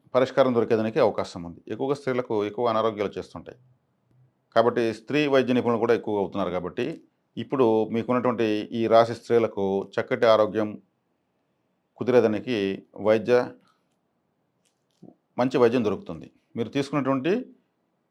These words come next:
మందులు బాగా పనిచేస్తాయి, పనిచేసినప్పుడు కదా ఆరోగ్యం కుదురుతుంది. కానీ కాస్త శ్రమతో కూడుకుని అన్ని ఫలితాలు వస్తూ ఉంటాయి, ఎందుకంటే అంగారకుడు నీచబడి రాశిలో ఉండడం వల్ల, అంతే, ఇంకేం లేదు. కాబట్టి ఈ రాశి వాళ్లకు ఇంకా చతుర్థ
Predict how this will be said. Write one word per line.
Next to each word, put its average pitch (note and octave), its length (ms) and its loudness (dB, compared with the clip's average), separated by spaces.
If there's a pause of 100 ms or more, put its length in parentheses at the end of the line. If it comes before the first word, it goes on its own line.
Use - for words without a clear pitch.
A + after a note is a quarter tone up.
(120)
మందులు C#3 360 4
బాగా B2 240 10
పనిచేస్తాయి, A2+ 460 -2 (500)
పనిచేసినప్పుడు C#3+ 440 2
కదా C#3+ 100 4 (160)
ఆరోగ్యం A#2+ 320 4
కుదురుతుంది. G#2+ 380 -4 (1000)
కానీ D#3+ 200 8 (320)
కాస్త C3+ 240 6 (440)
శ్రమతో D#3+ 380 6
కూడుకుని D3+ 300 2
అన్ని C3+ 200 0
ఫలితాలు A#2 300 4
వస్తూ - 160 -10
ఉంటాయి, F#2+ 180 -4
ఎందుకంటే C#3 280 0
అంగారకుడు C#3+ 420 2
నీచబడి C3+ 340 -4 (100)
రాశిలో A#2+ 340 4
ఉండడం A2+ 280 0
వల్ల, F#2+ 120 0 (120)
అంతే, G2 220 -8
ఇంకేం F#2 280 -8
లేదు. D2+ 100 -12 (540)
కాబట్టి C#3 320 4 (360)
ఈ B2+ 100 2
రాశి C3+ 260 8
వాళ్లకు C3 320 4 (340)
ఇంకా A2+ 220 4 (1500)
చతుర్థ C3 260 -2